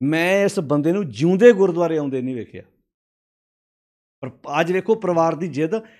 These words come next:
ਕਿ ਡੈੱਡ ਬਾਡੀ ਨੂੰ ਗੁਰਦੁਆਰੇ ਲੈ ਕੇ ਆ ਰਹੇ ਨੇ। ਅੱਛਾ ਹੁਣ ਦੱਸਿਓ, ਜਿਉਂਦੇ ਬੰਦੇ ਨੇ ਝੁਕਣਾ ਕਿ ਮੁਰਦੇ ਨੂੰ ਝੁਕਣਾ? ਮੁਰਦੇ ਨੂੰ ਅਸੀਂ ਝੁਕਾ ਰਹੇ ਹਾਂ ਧੱਕੇ ਨਾਲ,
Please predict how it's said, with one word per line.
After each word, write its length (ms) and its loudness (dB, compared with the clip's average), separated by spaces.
ਕਿ 100 0
ਡੈੱਡ 360 2
ਬਾਡੀ 300 2
ਨੂੰ 120 -2
ਗੁਰਦੁਆਰੇ 380 0
ਲੈ 180 0
ਕੇ 180 -6
ਆ 80 -6
ਰਹੇ 140 -12
ਨੇ। 80 -16
ਅੱਛਾ 160 -6
ਹੁਣ 120 -4
ਦੱਸਿਓ, 400 -4
ਜਿਉਂਦੇ 360 4
ਬੰਦੇ 240 2
ਨੇ 100 0
ਝੁਕਣਾ 380 -4
ਕਿ 60 -6
ਮੁਰਦੇ 360 -2
ਨੂੰ 80 0
ਝੁਕਣਾ? 200 -6
ਮੁਰਦੇ 340 0
ਨੂੰ 120 0
ਅਸੀਂ 200 -6
ਝੁਕਾ 260 -2
ਰਹੇ 120 -2
ਹਾਂ 80 -8
ਧੱਕੇ 260 -10
ਨਾਲ, 200 -14